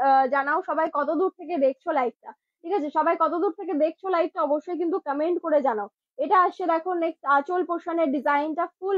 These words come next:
বডির ডিজাইনটা কিন্তু এটা রয়েছে হোয়াইট এর সাথে রেড কালার বর্ডার, হোয়াইট এর সাথে রেড কালার বর্ডার রয়েছে। একদম কিন্তু এগুলো ইনস্ট্যান্ট বুক করতে হবে, otherwise কিন্তু পাবে না। যাদের নেয়ার ইচ্ছা রয়েছে নেবে ভাবছো, সাথে সাথে ভিডিওটা ধ-, সাথে দেখা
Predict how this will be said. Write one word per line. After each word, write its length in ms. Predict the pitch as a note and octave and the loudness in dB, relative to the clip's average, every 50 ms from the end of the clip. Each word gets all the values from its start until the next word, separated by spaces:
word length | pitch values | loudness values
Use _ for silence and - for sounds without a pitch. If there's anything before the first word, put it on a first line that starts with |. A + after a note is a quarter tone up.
| C#4+ C#4+ | 4 4
বডির 280 | C4+ C4+ C4 E4+ D4+ C4 D4+ | 2 4 2 0 0 0 -2
ডিজাইনটা 460 | D4 B3+ D4 C#4 C#4 D4 D4 C#4+ D4 D4 - | -2 0 0 0 0 -2 -4 -6 -6 -8 -8
কিন্তু 200 | D4 D4 D4 E4 C#4 B3 | -10 -10 -8 -4 0 0
এটা 140 | B3 B3+ C#4+ D4 C#4 | 0 2 2 2 4
রয়েছে 240 | C#4 C4+ C4 C4 E4+ D#4+ D4+ A#3 | 4 4 4 2 -2 -6 -4 0
হোয়াইট 340 | A#3 B3+ C4 C4+ D4+ D4+ - E4 D#4+ | 2 2 4 4 2 0 -4 -6 -10
এর 80 | D#4+ - | -12 -8
সাথে 220 | - C#4+ C#4+ C#4+ D4+ G#4+ - _ _ _ _ _ - C4+ | -8 -8 -6 -6 -6 -8 -8 _ _ _ _ _ 0 2
রেড 200 | D4 E4 F4 - - _ | 2 2 2 0 -4 _
কালার 260 | D#4+ D4 D4 D4+ D#4 D4+ B3 | 0 2 2 2 2 2 2
বর্ডার, 240 | B3+ A3 - - - - _ _ _ _ _ _ - | 2 0 -2 -4 -10 -14 _ _ _ _ _ _ 0
হোয়াইট 300 | A#3 C#4 D4 D#4 E4+ C#4+ F4+ F4+ | 2 4 4 4 2 2 0 -2
এর 80 | G4 F#4 - | -4 -2 -4
সাথে 200 | F4 D4 D#4 E4 E4+ D#4+ C#4+ | -4 -2 -2 -2 0 0 0
রেড 180 | D#4 D#4+ D#4+ - _ - | 0 0 -2 -4 _ 0
কালার 260 | D#4 D4 D4+ D#4 D4+ C4+ C4 | 2 4 4 4 4 4 2
বর্ডার 260 | C#4 C4 B3+ D4 D#4 D#4+ D#4 D#4 | 0 2 2 2 2 4 4 6
রয়েছে। 360 | D4 D4 C#4+ D4 - - F4+ F#4 - - C4+ | 6 6 6 4 2 -4 -6 -4 -2 -2 -2
একদম 240 | C4+ B3 B3+ B3+ D4 D#4 E4 | -2 -2 -2 -4 -2 -2 -4
কিন্তু 180 | D#4 C#4+ C#4 D#4+ E4 C#4+ | -4 -4 -2 -2 -2 -2
এগুলো 180 | B3 C#4 C#4 E4 D#4 C#4 | -2 -2 -4 -4 -4 -6
ইনস্ট্যান্ট 360 | C4 B3 - - C#4+ D4+ E4 D4+ C4 | -8 -10 -10 -10 -8 -6 -4 -2 -2
বুক 120 | C4+ - _ C#4 | -4 -4 _ -4
করতে 180 | C4+ - - C#4+ | -6 -4 -4 -2
হবে, 120 | C4+ C4+ A#3 | -2 0 0
otherwise 360 | A#3 B3+ C4 C4+ C#4 C#4+ C#4+ _ - | 0 0 0 0 0 -2 -2 _ -12
কিন্তু 140 | D4 D4 E4 C#4+ | -12 -10 -6 -4
পাবে 180 | C#4 B3+ A#3 A#3+ A3+ | -2 -2 -2 -2 -2
না। 40 | A#3 A3 A#3+ | -4 -4 -4
যাদের 200 | B3+ B3+ C4+ C#4+ D4 C#4+ | -2 0 0 -2 -2 -2
নেয়ার 240 | C#4 C#4 D4 D#4 D4+ D#4 | -2 -2 0 0 -2 -2
ইচ্ছা 180 | C#4+ - - D#4 D4 D4+ | -6 -6 -6 -6 0 2
রয়েছে 280 | D4+ D4 D4+ - F4 F4+ F4 - - _ _ _ _ D4 | 2 2 2 0 -4 -8 -8 -8 -14 _ _ _ _ 0
নেবে 240 | D4 D#4 E4 D#4 F#4+ G4 E4 D#4+ | 2 2 2 2 0 0 2 2
ভাবছো, 400 | D#4+ D4 D4+ - _ _ - E4+ E4+ E4+ - | 2 2 2 0 _ _ -4 -4 -4 -2 0
সাথে 240 | D4+ C#4+ C#4+ C#4+ D#4+ D#4+ E4 | -2 -2 0 -2 -4 -4 -4
সাথে 160 | D#4+ C4+ D#4 C#4+ C#4 | -4 -2 -2 -2 0
ভিডিওটা 300 | D4 B3+ D4 D#4 D#4 D4 D4+ | -2 -2 -2 -2 -2 -2 -2
ধ-, 220 | D#4+ C#4 B3 - _ | -4 -8 -10 -10 _
সাথে 180 | C4+ C4 B3+ D4 D#4 D#4 C4 B3 C4 | -6 -2 -2 -2 -2 -4 -4 -4 -4
দেখা 200 | C4 C4+ - D#4+ | -4 -2 0 0